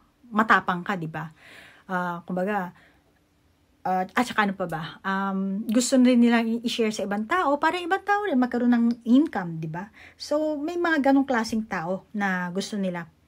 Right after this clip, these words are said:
i-share yung kanilang kaalaman, ah, paramihin yung kanilang community, yung ganun ba? Na tingin ko sa inyo, ayaw nyo ng ganun. Kasi gusto nyo yung kaalaman nyo, inyo lang. Ayaw nyo nang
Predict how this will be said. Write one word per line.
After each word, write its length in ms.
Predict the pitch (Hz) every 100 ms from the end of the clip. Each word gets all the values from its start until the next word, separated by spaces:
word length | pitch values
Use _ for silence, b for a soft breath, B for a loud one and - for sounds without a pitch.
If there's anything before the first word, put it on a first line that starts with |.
| _
i-share 400 | - 214 240 196
yung 120 | 190 185
kanilang 360 | 196 180 180
kaalaman, 640 | - 247 285 254 240 240 240 _
ah, 160 | - 180 175
paramihin 560 | 180 180 185 185 180
yung 80 | 170
kanilang 640 | 185 180 180 175 180 180
community, 720 | - 180 175 220 339 - 285 285 B B
yung 160 | 330 330
ganun 320 | 311 285 190
ba? 160 | 190 B B B 320
Na 160 | 320
tingin 400 | 320 - 330 320
ko 240 | - 208 220
sa 160 | 247
inyo, 480 | 254 226 190 202 220
ayaw 240 | 208 214
nyo 160 | 208 202
ng 160 | 185 165
ganun. 400 | 160 160 160 160 - - -
Kasi 160 | 240 262
gusto 240 | 247 262 262
nyo 80 | 220
yung 160 | 214 220
kaalaman 480 | - 240 233 220
nyo, 180 | 185 180 180 - -
inyo 240 | 233 226 196
lang. 240 | 185 180 - B B B
Ayaw 320 | 208 220 220
nyo 80 | 214
nang 220 | 208 202